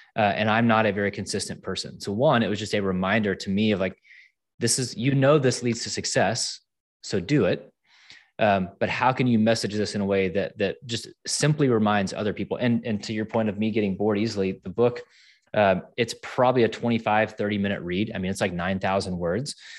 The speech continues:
'Cause I don't, I didn't, you know, I didn't do, I did the self-publishing route. So I didn't go find a traditional publisher and do, I didn't, I, I couldn't, I don't think I have a forty, fifty thousand word book in me. I might at some point. Um,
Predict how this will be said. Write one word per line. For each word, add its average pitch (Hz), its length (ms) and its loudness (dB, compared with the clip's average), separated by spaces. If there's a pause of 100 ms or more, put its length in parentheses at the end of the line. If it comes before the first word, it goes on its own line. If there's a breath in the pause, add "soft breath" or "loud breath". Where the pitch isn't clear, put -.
(340 loud breath)
'Cause 120 120 0
I 113 120 4
don't, 120 240 4
I 107 120 -2
didn't, 110 400 -4 (140)
you 113 80 -4
know, 95 60 0
I 98 40 0
didn't 120 220 2
do, 95 120 -2
I 101 40 0
did 101 160 -4
the 95 60 -6
self-publishing 113 640 0
route. 101 260 2
So 98 100 -4
I 98 60 -2
didn't 104 240 -2
go 104 160 2
find 101 320 0
a - 20 -8
traditional 107 400 -4
publisher 98 500 -2
and 90 120 -2
do, 104 160 -2 (460 loud breath)
I 107 60 0
didn't, 104 300 0
I, 101 200 -2
I 113 40 0
couldn't, 123 360 -2 (340 soft breath)
I 156 40 4
don't 147 140 4
think 160 200 2
I 131 60 6
have 131 160 4
a 110 60 4
forty, 123 280 0
fifty 117 220 -4
thousand 101 400 0
word 98 200 0
book 92 220 -2
in 92 100 -2
me. 147 280 0
I 139 80 0
might 110 340 0
at - 80 -8
some 107 220 -2
point. 156 320 -2 (480 loud breath)
Um, 107 360 2